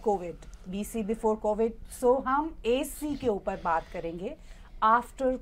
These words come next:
covid। इसके ऊपर कोविड के क्या असरात थे, लाइफ में क्या चेंज है, पाकिस्तानी कम्युनिटी चीज़ों को कैसे देखती है, इन सब बातों के, करने के लिए हमारे साथ आज स्टूडियो में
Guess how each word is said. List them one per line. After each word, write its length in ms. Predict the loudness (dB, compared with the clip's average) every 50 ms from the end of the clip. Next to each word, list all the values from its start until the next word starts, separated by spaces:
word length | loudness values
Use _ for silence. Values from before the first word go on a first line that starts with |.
| -4 -6 -2
covid। 420 | 0 0 0 -2 -4 -6 -8 -10 -16 -18 -18 -20 -20 -20 -16 -12 -10
इसके 260 | -10 -10 -2 0 0
ऊपर 320 | 0 2 4 2 2 2 0
कोविड 440 | 2 4 6 6 6 6 2 0
के 140 | -2 -6 -8
क्या 260 | -6 -4 2 6 6
असरात 520 | 6 6 4 2 2 6 6 6 6 6 2 0 2
थे, 200 | 2 2 2 0 -4 -12 -18 -20 -20 -20 -20 -16 -6 -2
लाइफ 420 | 4 8 10 10 10 8 6 2 2
में 200 | 2 2 2 0
क्या 300 | 4 6 8 8 8 6
चेंज 500 | 4 -2 -4 -2 0 0 0 0 -2 -2
है, 240 | -2 -4 -4 -4 -8 -12 -8 -6
पाकिस्तानी 520 | -6 -6 -6 -10 -2 0 2 2 2 0
कम्युनिटी 680 | -4 -4 -2 2 2 4 4 4 2 2 2 0 -2 -2
चीज़ों 360 | -2 -2 -4 -2 -2 -2 -2
को 160 | 0 0 -2
कैसे 440 | -2 -2 -4 -6 -6 -6 -4 -6 -6
देखती 400 | -4 -4 -8 -10 -10 -12 -10 -10
है, 180 | -8 -8 -10 -10 -12 -14 -16 -16 -16 -18 -18 -6 0
इन 120 | 2 2 2
सब 240 | 2 4 4 4 4
बातों 400 | 6 4 4 4 4 2 -2 -2
के, 300 | -2 -2 0 0 0 0 -2 -6 -12 -18 -18 -20 -4 2
करने 240 | 2 4 4 2 0
के 140 | 0 -2 -2
लिए 220 | 0 2 2 2
हमारे 320 | 0 0 2 2 2 0
साथ 240 | 0 0 -2 -2 -2 -2 -2
आज 160 | -4 -4 -4
स्टूडियो 440 | -6 -10 -8 -4 -4 -2 -2 0 -2
में 260 | -2 -2 -4 -6 -8